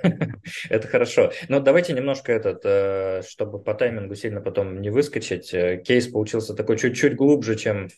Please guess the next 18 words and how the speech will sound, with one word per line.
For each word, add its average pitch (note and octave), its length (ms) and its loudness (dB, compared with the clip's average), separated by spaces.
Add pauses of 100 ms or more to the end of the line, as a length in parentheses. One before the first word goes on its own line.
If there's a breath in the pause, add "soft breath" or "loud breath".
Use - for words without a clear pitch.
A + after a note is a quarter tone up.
(240)
ожидался, A2+ 520 4
мне A2 120 0
кажется. G2+ 360 0
И - 20 -4
тут G#2+ 160 -2
ещё A#2 140 -2
можно A2 260 0
копать - 580 2 (120)
часами, C#3 460 0
но G2+ 220 -2
попробуем A2+ 500 0
как-то, G2+ 320 -6
э, F#2 680 0
ну, F#2 280 -8 (160)
более G#2+ 300 4
сжато, G#2+ 320 2
да, G#2 120 0
пройти. F#2+ 360 -4